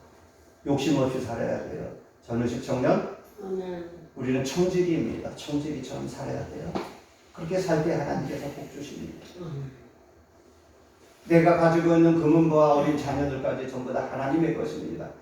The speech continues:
Speaker 1: 내 것은 하나도 없어요. 돈 때문에 하나님을 배반하고, 돈 때문에 사-, 좋았던 사람들이 의상하고, 교회 안에서 돈 때문에.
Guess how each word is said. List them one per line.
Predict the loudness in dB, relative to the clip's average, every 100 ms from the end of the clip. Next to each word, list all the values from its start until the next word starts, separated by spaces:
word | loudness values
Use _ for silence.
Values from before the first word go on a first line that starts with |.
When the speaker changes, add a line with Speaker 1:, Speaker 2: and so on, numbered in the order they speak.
| -16 0
Speaker 1:
내 | 2
것은 | 4 2 0
하나도 | 0 0 0
없어요. | 0 -2 -8 -8 -10 -12 -20 _ _ _ _ _
돈 | 4 6
때문에 | 6 4 2 0 -2 -6 -12 -20 _ _ _ _ _ _
하나님을 | -2 2 2 2 0 0
배반하고, | 2 2 2 0 -2 -2 -2 -4 -12 -20 _ -20 -20 _
돈 | -4 0
때문에 | 4 4 4 2 2 0 -4 -12 -20 _ _ _ _ _ _ _ _ _
사-, | -12 -10
좋았던 | -4 2 6 6 4 0
사람들이 | 0 0 0 0 -2
의상하고, | 2 6 6 4 -2 -4 -4 -6 -8 -8 -14 _ _ _ _
교회 | 0 4 6
안에서 | 6 6 2 -2 -4
돈 | -4 -2
때문에. | -2 -2 -2 -4 -4 -6